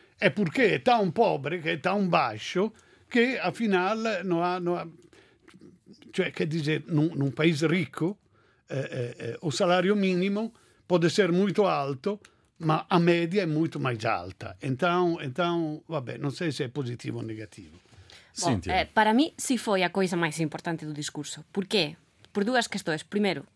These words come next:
Speaker 2: eh, percebeu-se que já aprendimos alguma coisa da última crise. Segundo,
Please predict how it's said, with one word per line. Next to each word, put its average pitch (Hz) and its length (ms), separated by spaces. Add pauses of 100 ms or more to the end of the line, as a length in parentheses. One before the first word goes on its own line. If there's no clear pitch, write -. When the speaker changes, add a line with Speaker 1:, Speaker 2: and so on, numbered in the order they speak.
(140)
Speaker 2:
eh, - 140
percebeu-se 233 440
que 220 120
já 214 160
aprendimos 240 380
alguma 226 260
coisa 240 280
da 214 120
última 202 280
crise. - 420 (640)
Segundo, 214 600